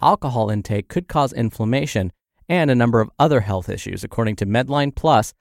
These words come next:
and the World Journal of Gastroenterology. There are studies that show that alcohol suppresses fat burning, and excess calories from alcohol may be stored as belly fat. If you've ever heard someone say, "You've got a beer belly,"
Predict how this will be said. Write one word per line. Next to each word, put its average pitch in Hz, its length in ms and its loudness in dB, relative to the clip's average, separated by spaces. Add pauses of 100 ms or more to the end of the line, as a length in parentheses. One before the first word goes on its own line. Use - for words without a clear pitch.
(200)
and 160 200 2
the 127 40 0
World 120 300 2
Journal 110 320 2
of 95 80 -2
Gastroenterology. 95 1160 0 (600)
There 190 120 2
are 180 100 2
studies 143 420 -4
that 113 220 0
show 127 400 2 (360)
that 120 220 -2
alcohol 139 480 2
suppresses - 640 -4
fat 107 320 0
burning, 101 380 0 (360)
and 143 440 2 (240)
excess 127 260 -2
calories 190 540 0
from 107 180 -2
alcohol 104 540 2 (240)
may 151 340 2
be 170 140 -2
stored 143 440 4
as 110 120 2
belly 139 260 2
fat. - 300 -2 (520)
If 117 140 0
you've 110 220 0
ever 180 220 4
heard 165 180 2
someone 151 260 0
say, 127 260 2
"You've 120 280 -2
got 139 160 4
a 113 40 0
beer 175 260 4
belly," 117 440 4